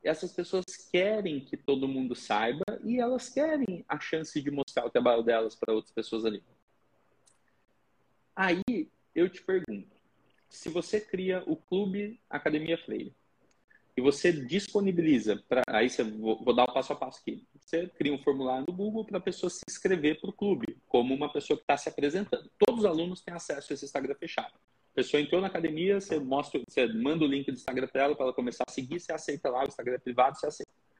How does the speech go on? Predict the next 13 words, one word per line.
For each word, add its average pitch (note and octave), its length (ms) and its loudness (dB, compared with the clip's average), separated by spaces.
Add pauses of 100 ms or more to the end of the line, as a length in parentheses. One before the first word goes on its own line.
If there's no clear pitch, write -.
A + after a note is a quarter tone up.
(460)
Beleza. D#3 400 4 (400)
Todos F#3 220 4
os F#3 40 2
alunos D3+ 260 -2
têm D#3+ 80 0
acesso D3+ 340 -6
pra E3 140 0
ver C#3+ 360 -2
esse C3+ 200 -6
negócio. D#3+ 280 -4
Você - 80 -4
pode F#3+ 240 -2
fazer E3 140 -2